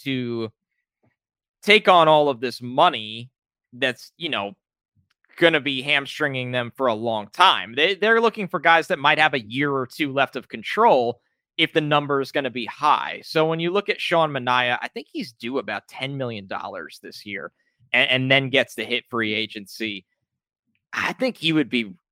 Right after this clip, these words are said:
really, really effective in the middle of this rotation that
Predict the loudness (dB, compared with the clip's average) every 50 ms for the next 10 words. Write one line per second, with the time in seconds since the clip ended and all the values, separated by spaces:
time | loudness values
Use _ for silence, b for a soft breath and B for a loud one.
0 | _ _ _ -16 -14 -10 -10 -6 -2 2 4 6 6 6 2 0 -4 -4 -8 -4
1 | 0 0 2 2 2 0 -2 -2 -8 -12 _ _ 2 2 2 2 _ -10 -12 -12
2 | -12 _ -10 -6 -6 -6 -4 -2 0 2 2 4 4 4 2 0 -4 -8 -10 -10
3 | -8 -8 -8 -8 -8 -10 -8 -8 -8 -8 -8 -10 -10 -10 -6 -2 0 0 0 -2